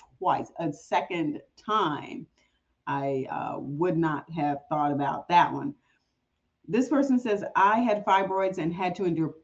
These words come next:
painful annual exams, extremely long periods, like I wouldn't stop bleeding. It's amazing to find that my problem was linked to something we used to aid us in employment to support our family because we had to look a certain way to be employed."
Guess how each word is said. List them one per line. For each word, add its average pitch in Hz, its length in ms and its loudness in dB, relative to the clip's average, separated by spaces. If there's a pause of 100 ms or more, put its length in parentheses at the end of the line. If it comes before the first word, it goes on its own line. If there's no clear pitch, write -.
painful 226 760 0
annual 202 420 4
exams, 147 680 -4 (320)
extremely 247 600 4
long 170 260 2
periods, 165 580 -2
like 175 240 2
I 196 120 6
wouldn't 202 400 0
stop 160 400 0
bleeding. 190 640 -4 (320)
It's 202 160 0
amazing 226 520 4
to 254 80 0
find 185 280 0
that 143 80 -2
my 165 120 0
problem 190 400 2
was 185 160 -4
linked 202 380 -2
to 220 100 -8
something 170 500 -2
we 208 100 -2
used 190 400 -6
to - 160 -8 (120)
aid 226 260 4
us 226 240 -2
in 180 160 0
employment 190 600 0
to 170 100 -14
support 180 340 -4
our 131 160 0
family 196 260 -2
because 165 260 -2
we 196 100 -4
had 190 160 0
to 151 80 2
look 175 320 4
a 196 60 0
certain 175 360 -4
way 143 200 2
to - 100 -12
be 131 220 -2
employed." 139 520 -10